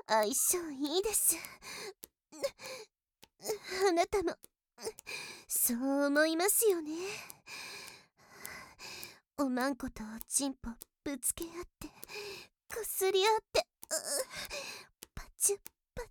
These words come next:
チュッって、楽しみましょう。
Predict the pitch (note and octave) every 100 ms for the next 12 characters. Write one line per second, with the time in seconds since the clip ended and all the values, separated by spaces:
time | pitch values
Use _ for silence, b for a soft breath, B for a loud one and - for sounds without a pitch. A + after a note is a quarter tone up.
0 | - - A#4 A#4+ - _ _ A4+ - -
1 | C5 - _ - E4 D#3 - _ _ -
2 | A4 C#5 B B _ - - D#4+ D#5 -
3 | C#5 C#5+ - _ _ _ - - C#5+ B
4 | B _ - F#4 E4+ F#4 G4 G4 F#4+ G#4+
5 | - A4